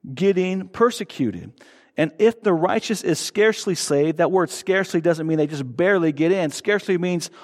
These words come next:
hard or difficult. And what Peter is saying is, like, we rejoice, even though the road to salvation for the Christian can be difficult because of the persecution that we, we feel, because of suffering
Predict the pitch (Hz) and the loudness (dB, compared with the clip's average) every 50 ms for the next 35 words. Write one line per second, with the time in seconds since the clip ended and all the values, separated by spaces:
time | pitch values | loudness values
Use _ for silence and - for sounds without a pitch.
0 | - - - - - - 202 226 226 220 165 139 120 - - - 143 143 131 - | -20 -12 -6 -4 -2 0 2 4 4 4 4 2 0 -2 -2 0 0 0 0 -2
1 | _ - 139 135 123 - 214 240 - - 202 - - 147 113 98 - - _ _ | _ -14 -18 -18 -6 -2 -2 -2 -2 -2 -6 -4 -4 -4 -4 -4 -6 -10 _ _
2 | - - - - _ _ - 175 185 170 185 - 233 233 220 202 180 - - 220 | -20 -20 -20 -20 _ _ 0 0 0 0 0 -2 0 2 2 2 2 0 -2 -4
3 | 220 220 214 190 - 185 170 - 190 185 175 170 160 139 156 214 233 226 208 - | -2 -2 -2 0 2 0 0 0 -2 -2 0 -2 -2 2 4 6 6 6 4 -2
4 | - - - - - _ _ - 233 262 269 277 262 240 226 226 220 208 160 175 | -6 -12 -18 -20 -20 _ _ 0 2 4 4 4 4 4 6 6 6 6 6 4
5 | 165 143 156 185 214 233 240 262 262 - - - 220 - - - 202 185 175 143 | 4 4 6 6 8 8 8 6 6 0 -4 -4 -4 -2 2 4 4 4 4 4
6 | 139 185 208 233 - - 226 208 - - 175 160 151 - - - 214 202 - - | 2 2 2 2 0 -4 -6 -6 -4 -2 -2 -2 -2 -2 0 0 0 0 0 -4
7 | - 202 180 - - - 214 220 220 226 208 151 175 190 190 170 139 160 185 175 | -6 -6 -6 -6 -4 0 2 2 2 2 0 0 -2 -2 -2 -2 0 0 0 0
8 | 190 180 - 170 170 165 - - - _ _ _ 151 139 - 170 151 131 135 127 | 0 -2 2 2 2 2 0 -4 -14 _ _ _ -6 -2 0 0 0 0 -2 -6
9 | 127 120 - 131 120 - 120 - - 123 117 - - - 110 107 104 110 113 107 | -6 -4 -4 -4 -4 -4 -6 -6 -6 -6 -6 -4 -4 -4 -4 -4 -2 -2 -2 -2
10 | 104 104 - _ _ _ _ _ - - 113 - - 110 98 87 - - _ _ | -2 -6 -10 _ _ _ _ _ -6 -6 -6 -4 -4 -4 -6 -6 -6 -12 _ _
11 | _ _ _ _ _ _ _ _ _ _ - 143 - - 170 156 139 151 139 127 | _ _ _ _ _ _ _ _ _ _ -4 -4 0 0 0 2 2 2 2 2
12 | 123 - _ _ _ - - - - 135 117 - - - 95 82 78 | 0 -4 _ _ _ -14 -8 -2 -2 -2 -2 -2 -6 -12 -12 -12 -14